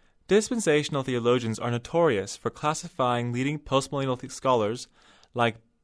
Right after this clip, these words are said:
Benjamin B. Warfield and O T Ellis as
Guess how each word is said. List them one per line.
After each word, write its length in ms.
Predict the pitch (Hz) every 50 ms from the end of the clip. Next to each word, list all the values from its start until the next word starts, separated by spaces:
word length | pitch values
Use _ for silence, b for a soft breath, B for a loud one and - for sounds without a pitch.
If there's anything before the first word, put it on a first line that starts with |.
| _ _ _ -
Benjamin 420 | 131 123 120 123 123 127 123 123
B. 180 | 113 120 113 117
Warfield 680 | 117 110 110 107 107 107 107 - 110 104 110 117 110
and 140 | 104 95 95 b b b b b b _
O 160 | - 120 120 127
T 240 | 123 - 135 131 - -
Ellis 340 | 104 104 104 107 113 - - -
as 260 | 107 117 120 123 117